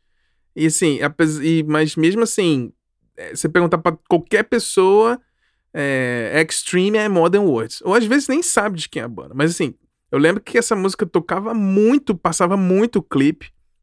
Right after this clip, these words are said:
Então tava lá o Nuno Bittencourt e o Gary Cherone lá, né? E os caras da banda só, tipo, chacoalhando a caixinha de fósforo.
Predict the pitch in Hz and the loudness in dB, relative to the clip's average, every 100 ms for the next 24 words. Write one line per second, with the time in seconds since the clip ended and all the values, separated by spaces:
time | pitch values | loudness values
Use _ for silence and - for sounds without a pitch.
0 | _ 135 127 127 127 127 127 135 131 131 | _ -10 -6 -4 -2 -2 0 -2 -2 -4
1 | 131 123 - 135 131 131 127 123 139 131 | -6 -6 -2 0 0 0 -2 -2 -2 -2
2 | 127 123 123 123 131 _ _ _ _ 131 | -2 -2 -2 -4 -8 _ _ _ _ -8
3 | 127 147 139 120 113 120 - 131 127 127 | -4 -2 -2 -2 -2 -4 0 0 2 0
4 | 123 131 127 - 135 143 - 143 123 156 | 0 0 0 0 -2 -4 0 0 2 0
5 | 139 156 139 135 139 135 123 113 _ _ | 2 2 2 2 2 2 2 0 _ _
6 | - - 170 156 - 143 135 - 156 180 | -16 -2 0 0 2 2 2 2 2 0
7 | - 131 | -4 -10